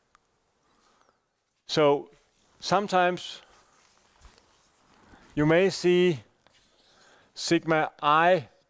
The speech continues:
I, that is the same as sigma I square, because that's the I I element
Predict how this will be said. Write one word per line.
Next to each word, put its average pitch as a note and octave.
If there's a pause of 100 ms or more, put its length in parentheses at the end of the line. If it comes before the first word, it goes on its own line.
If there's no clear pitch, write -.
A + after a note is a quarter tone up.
(120)
I, D#3 (1300)
that E3
is D3+ (560)
the D3+
same E3+ (160)
as D3
sigma C#3+
I C#3+ (640)
square, B2 (1400)
because D#3
that's E3+
the D#3 (1800)
I E3
I E3+
element D#3